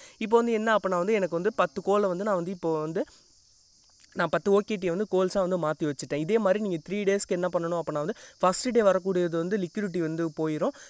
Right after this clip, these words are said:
செகண்ட் டே வரக்கூடிய டென், தேர்ட் டே வரக்கூடிய டென், அது வந்து ஃபோர்த் டே வரக்கூடிய டென்ஸ் எல்லாத்தையும் நீங்க இந்த மாதிரி வந்து என்ன பண்ணிக்கணும் அப்படின்னா வந்து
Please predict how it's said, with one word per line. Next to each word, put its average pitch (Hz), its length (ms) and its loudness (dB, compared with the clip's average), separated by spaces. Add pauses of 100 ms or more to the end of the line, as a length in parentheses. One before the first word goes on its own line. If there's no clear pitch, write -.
(120)
செகண்ட் 247 320 0
டே 226 100 0
வரக்கூடிய 185 460 0
டென், 180 380 -4
தேர்ட் 190 300 4
டே 180 120 2
வரக்கூடிய 165 440 0
டென், 190 180 -2
அது 202 100 -2
வந்து 170 260 -6
ஃபோர்த் 185 260 -2
டே 170 100 2
வரக்கூடிய 156 400 -2
டென்ஸ் 160 300 -4
எல்லாத்தையும் 151 320 -2
நீங்க 160 140 -6
இந்த 156 200 -4
மாதிரி 165 280 -4
வந்து 156 240 -6
என்ன 156 220 -4
பண்ணிக்கணும் 151 380 -6
அப்படின்னா 143 240 -8
வந்து 175 120 -4